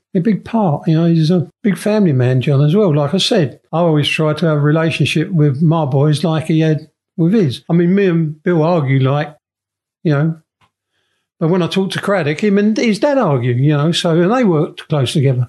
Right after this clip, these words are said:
pretty much the same thing, you know. And I know, I know my mate, Brian, he, he said, seeing the relationship between John and Paul,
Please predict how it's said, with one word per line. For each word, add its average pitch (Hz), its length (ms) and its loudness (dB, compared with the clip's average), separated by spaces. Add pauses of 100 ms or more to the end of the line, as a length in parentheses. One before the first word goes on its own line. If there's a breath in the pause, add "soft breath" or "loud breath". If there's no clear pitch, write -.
(140)
pretty 233 180 0
much 208 220 -2
the 202 60 0
same 208 260 0
thing, 196 320 0
you 156 80 2
know. 175 200 0 (280)
And 185 160 -2
I 185 60 0
know, 190 360 0 (280)
I 190 100 0
know 180 140 0
my 175 380 2
mate, 180 120 0 (340)
Brian, 170 340 0
he, 170 180 2 (240)
he 170 60 0
said, - 500 -2
seeing 208 300 0
the 180 60 2
relationship 180 720 0
between 160 360 -2
John 156 220 2
and 147 160 2
Paul, 151 440 -4